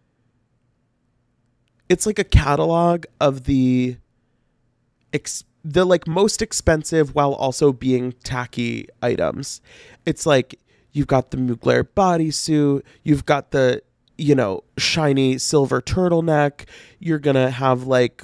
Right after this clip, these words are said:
whatever the flashiest, ugliest Gucci tracksuit is, you're gonna have those ginormous sunglasses, there's gonna be some, like, boots that are, you know, go up to your asshole, and it's, like,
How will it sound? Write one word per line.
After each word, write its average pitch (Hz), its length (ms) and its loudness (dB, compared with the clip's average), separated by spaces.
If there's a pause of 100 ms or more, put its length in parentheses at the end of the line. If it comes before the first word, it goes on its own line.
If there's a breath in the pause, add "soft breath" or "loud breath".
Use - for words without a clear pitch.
(120)
whatever 143 420 0
the 139 100 -2
flashiest, 135 840 0
ugliest 127 640 -2
Gucci 156 460 2
tracksuit 147 640 0 (120)
is, 139 520 0 (300 loud breath)
you're 147 120 0
gonna 135 140 2
have 127 280 -2
those 127 340 2
ginormous 127 680 0
sunglasses, 151 1160 0 (280 loud breath)
there's 151 220 4
gonna 143 180 -2
be 135 140 0
some, 131 580 0
like, 131 360 2 (420)
boots 160 480 -2
that 143 160 -2
are, 131 280 2 (420)
you 143 140 0
know, 110 140 0
go 139 200 -2
up 135 160 -2
to - 120 -8
your 135 100 0
asshole, 147 460 0
and 131 180 -2
it's, - 140 -12 (140)
like, 196 260 0